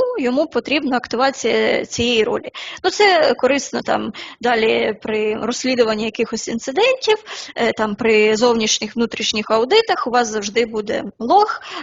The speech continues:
е, в системі, чому, коли була активована роль, для чого, так? Ем, звісно, використовується цей функціонал, пов'язаний з Access Review, те, що я вам показувала. Е,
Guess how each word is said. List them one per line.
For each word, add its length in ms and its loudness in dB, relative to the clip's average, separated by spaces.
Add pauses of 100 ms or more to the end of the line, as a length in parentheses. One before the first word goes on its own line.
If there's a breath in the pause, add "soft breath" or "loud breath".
е, 80 2
в 60 -6
системі, 840 2
чому, 380 2
коли 320 2
була 320 0
активована 680 -2
роль, 220 2 (720)
для 200 0
чого, 400 0
так? 300 -4 (960 loud breath)
Ем, 800 2 (760)
звісно, 440 2
використовується 1500 2
цей 200 0
функціонал, 600 -2
пов'язаний 580 0
з 160 -6
Access 540 -2
Review, 540 2
те, 100 2
що 160 0
я 120 4
вам 160 0
показувала. 840 0 (300 loud breath)
Е, 100 0